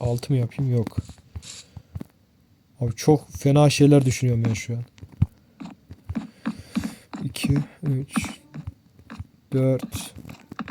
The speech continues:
beş. Abi eşit mi oldu? Eşit oldu. Abi şurada her düştüğümde canım azalıyor. Öleceğim ama. Bunun bir kurtuluş yolu yok mu ya?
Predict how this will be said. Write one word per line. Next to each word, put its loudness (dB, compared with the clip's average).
beş. -4
Abi 4
eşit 4
mi 4
oldu? 6
Eşit 2
oldu. 0
Abi 4
şurada 10
her 8
düştüğümde 8
canım 10
azalıyor. 8
Öleceğim 6
ama. 2
Bunun 6
bir 4
kurtuluş 2
yolu 6
yok 4
mu 4
ya? 4